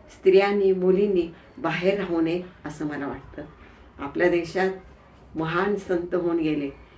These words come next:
त्यांच्या जी शिकवण आहे ती पाहिली आणि त्याचं अनुसरण केले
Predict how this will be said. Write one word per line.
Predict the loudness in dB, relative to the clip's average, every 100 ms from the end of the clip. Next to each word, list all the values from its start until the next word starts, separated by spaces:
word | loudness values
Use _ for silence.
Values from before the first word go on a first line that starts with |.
| -12 -2
त्यांच्या | -2 -2 -4 -2 0 0 0 -2 -2 -6 -12 -20 -18 -14 -2
जी | 0
शिकवण | 0 0 0 2 0
आहे | 0 -2 -4 -6 -16 -20 -6 -2
ती |
पाहिली | 0 0 2 2 0 -4 -12 -6
आणि | -2
त्याचं | 0 2
अनुसरण | 2 2 0 -4 -2 0
केले | 2 2 4 2